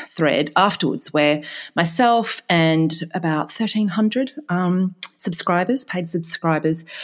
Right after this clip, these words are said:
join the conversation, um, each week on these kinds of Ask Me Anything podcasts. So you can join by going to sarahwilson dot substack dot com,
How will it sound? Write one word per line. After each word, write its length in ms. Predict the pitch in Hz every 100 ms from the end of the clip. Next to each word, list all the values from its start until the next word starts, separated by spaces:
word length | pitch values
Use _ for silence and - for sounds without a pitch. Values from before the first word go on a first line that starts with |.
| -
join 220 | 233 254
the 60 | 240
conversation, 840 | 190 180 165 160 151 - 156 - -
um, 300 | 160 156 143
each 240 | 156 -
week 220 | 135 - -
on 120 | 151
these 200 | 139 139
kinds 300 | - 151 143
of 80 | -
Ask 320 | 139 135 - -
Me 180 | 139 -
Anything 560 | 143 139 - 135 139 - - - - - - _ _
podcasts. 840 | - 392 - 165 - - - - -
So 380 | - 196 190 185 -
you 400 | 208 208 202 190
can 360 | - 165 202 196
join 360 | 226 254 254
by 260 | 233 185 175
going 240 | 170 160
to 60 | 160
sarahwilson 760 | - 170 160 160 165 160 165
dot 160 | - -
substack 600 | - 147 - - 165 -
dot 180 | - -
com, 540 | - 233 262 330 311